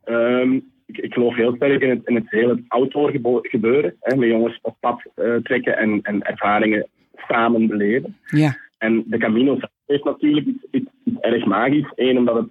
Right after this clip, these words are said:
Speaker 1: eh, in het buitenland is. Hè, vele jongens zijn nog niet, nog niet in Spanje geweest. Maar twee, ook ja, dat, dat, het, het, het, het, het, het geestelijke of zo, of, of, hè, de, de, de, de, het zinvolle. Zo,
Speaker 2: Ja.
Speaker 1: met die stempels.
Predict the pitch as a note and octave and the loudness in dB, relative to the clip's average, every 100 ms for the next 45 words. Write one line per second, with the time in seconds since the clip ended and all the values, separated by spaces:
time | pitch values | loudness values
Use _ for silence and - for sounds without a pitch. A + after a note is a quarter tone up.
0 | - B2+ A2+ A2 G#2+ G2 B2 C#3 D3 D#3+ | -6 -2 0 0 0 0 0 0 -2 -4
1 | - A2 B2 A2 A2 G#2+ A2+ A#2 A#2 A2+ | -4 -6 -2 0 2 2 0 -2 0 2
2 | A#2 A2 A2 A2+ A2+ A2 - - - A#2 | 0 0 0 2 2 2 -2 -8 -2 0
3 | B2+ C3 C3+ C#3+ - - C#3 C3 B2+ C#3 | 2 2 2 -2 -6 -4 0 2 2 0
4 | - _ _ _ _ - A2+ A2+ A2 G#2+ | -6 _ _ _ _ -2 0 0 -2 -4
5 | A2 G#2 G#2 - _ _ _ _ - A#2+ | -2 0 -2 -6 _ _ _ _ -6 0
6 | B2+ B2+ A2+ - A2 - - - - - | 0 0 -2 0 -4 -4 -14 -10 -8 -6
7 | A#2 - C3 D#3+ E3 C#3+ - G#2+ - G#2 | -6 -2 0 0 0 0 0 -4 0 -2
8 | G#2 G#2+ - F#2 C#3 C3 A#2+ A2+ A#2 G2 | 0 -2 -4 -4 0 2 2 2 2 0
9 | - - - - D3 F3 A#2 G#2 F2+ - | -4 -6 -12 -6 -2 0 2 0 -4 -10
10 | _ _ - D#3 D3 - B2 E3+ - - | _ _ 2 4 2 0 -2 -2 -4 -4
11 | C#3 D3 D3+ D3 | -4 -2 -2 -4